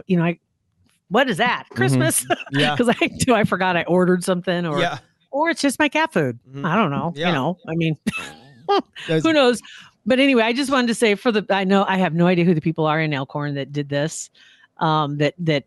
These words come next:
Speaker 1: were trying to, that, that had their stuff taken, but I feel bad for you 'cause you shouldn't have been shamed just
Speaker 2: Yeah.
Speaker 1: because you were, you called out, "Hey, somebody's stealing my shit."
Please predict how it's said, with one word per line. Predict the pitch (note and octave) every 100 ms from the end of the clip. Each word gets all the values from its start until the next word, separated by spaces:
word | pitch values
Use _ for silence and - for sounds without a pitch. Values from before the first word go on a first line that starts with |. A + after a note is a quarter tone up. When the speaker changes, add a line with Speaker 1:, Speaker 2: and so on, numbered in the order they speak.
| _ -
Speaker 1:
were | F3+ D#3+
trying | G3+ E3 E3 D3+
to, | - E3+ D#3 D3+ D3+ D#3+
that, | F#3 F#3
that | F#3+ F3
had | A3
their | F3
stuff | - F3+
taken, | - D#3+ G3 A3+ - - -
but | G3+
I | G3
feel | G#3+ F3+
bad | F3 D3+
for | E3
you | D3
'cause | - F3
you |
shouldn't | D#3 E3+
have | E3+
been | G#3
shamed | - E3+ D3+ A3 B3 _ - - _ _ _ _ _ _ _ -
just | E3+
Speaker 2:
Yeah. | C3
Speaker 1:
because | G#3+ F#3+ F#3 F#3
you | F#3
were, | F3 F3 -
you | F#3
called | - F#3 F#3
out, | E3 F3+ -
"Hey, | A#3 G#3 G3+
somebody's | A3+ G3+ G#3
stealing | - F#3+ F#3+
my |
shit." | G3 D#3 D#3